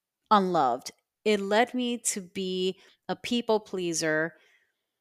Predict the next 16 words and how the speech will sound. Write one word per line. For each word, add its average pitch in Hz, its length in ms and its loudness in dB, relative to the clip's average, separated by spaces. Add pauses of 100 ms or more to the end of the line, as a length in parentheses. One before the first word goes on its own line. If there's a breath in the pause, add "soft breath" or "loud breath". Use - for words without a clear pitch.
(460)
And 202 160 2
it 190 160 -2
just 269 340 4
kept 226 320 -4
growing 160 800 -2
and 175 120 -8
developing 180 640 -2
on 175 220 0
from 135 260 -8
there. - 280 -10 (1500)
Let 185 140 2
me 202 100 0
give 165 240 2
you 160 100 2
a 160 60 0
backstory. 139 840 0